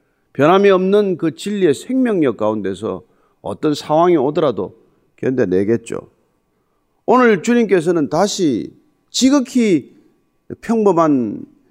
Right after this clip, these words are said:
일상의 소재를 가지고 천국을 보여주고 있는 거예요. 볼 수 없는 걸 보게 하신 것 아닙니까? 먼저 오늘 겨자씨 비유를 한 마디 더 듣도록 하죠. 삼십일 절, 삼십이 절입니다.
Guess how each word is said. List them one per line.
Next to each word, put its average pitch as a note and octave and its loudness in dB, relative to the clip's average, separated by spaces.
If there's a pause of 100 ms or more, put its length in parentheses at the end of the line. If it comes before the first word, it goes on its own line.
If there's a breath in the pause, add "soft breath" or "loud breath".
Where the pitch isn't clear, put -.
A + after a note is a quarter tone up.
(100)
일상의 E3 -2
소재를 C#3+ -2
가지고 F#2+ -6 (320)
천국을 B3+ 2
보여주고 G3 2
있는 D3 0
거예요. A#1 -6 (1200)
볼 D4+ 4
수 D#4 0
없는 A3 0
걸 F3+ 0
보게 A3 2
하신 D3+ -4
것 F3 -4
아닙니까? A1 -12 (2500)
먼저 F3 2
오늘 C#3 2
겨자씨 D3 -2
비유를 G2+ -4
한 G#2 -6
마디 F2 -6
더 F#2+ -8
듣도록 F#2 -8
하죠. - -12
삼십일 D#3 -2
절, D3 0
삼십이 C3+ -6
절입니다. F#2+ -2